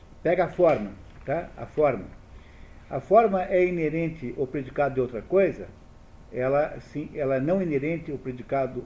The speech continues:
ou não ao predicado de outra coisa? Não, ela é autônoma. Tanto é que a forma é, é aquilo que diz que uma coisa é, é sua forma.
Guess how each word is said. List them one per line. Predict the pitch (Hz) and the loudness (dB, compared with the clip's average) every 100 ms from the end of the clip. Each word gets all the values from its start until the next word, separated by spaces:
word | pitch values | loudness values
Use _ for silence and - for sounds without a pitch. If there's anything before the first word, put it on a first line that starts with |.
| - - | -10 -4
ou | 156 | -2
não | 156 175 185 - | 0 0 0 -4
ao | 147 | -6
predicado | 127 143 123 135 | -4 -6 -2 -2
de | 120 | -2
outra | 110 | -4
coisa? | 160 165 185 | -4 -4 -2
Não, | 185 175 | -2 0
ela | 113 110 117 | -2 0 0
é | 123 131 160 - | 0 -2 -2 -4
autônoma. | 170 - 185 139 95 | -6 -2 -4 -4 -6
Tanto | 127 113 135 | -8 -2 -2
é | 160 - - - - | -2 -6 -20 -20 -10
que | - | -4
a | 143 | -4
forma | - 127 156 170 | -2 -2 0 -2
é, | 175 156 147 | -4 -2 -2
é | |
aquilo | 165 165 170 | -2 -6 -8
que | 175 156 | -8 -10
diz | 147 160 | -12 -10
que | 190 | -6
uma | 170 | -6
coisa | 156 139 110 | -2 -2 0
é, | 135 160 127 | 0 -2 -6
é | |
sua | - 107 | -10 -12
forma. | - 165 143 | -2 0 0